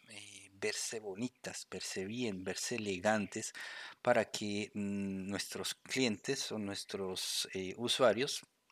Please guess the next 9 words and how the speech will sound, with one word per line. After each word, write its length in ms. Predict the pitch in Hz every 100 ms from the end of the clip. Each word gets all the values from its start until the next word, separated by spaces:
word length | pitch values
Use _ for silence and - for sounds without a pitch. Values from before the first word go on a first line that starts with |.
| _
dispongan 760 | 113 110 - - 104 107 117 123
de, 320 | 120 120 120 -
mm, 380 | 110 98 98 95 92 - - - _ -
una, 640 | 95 95 95 101 104 104
la 120 | 104 104
información 480 | - 101 92 -
de 80 | 95
una 120 | 101
manera 400 | 107 98 92 98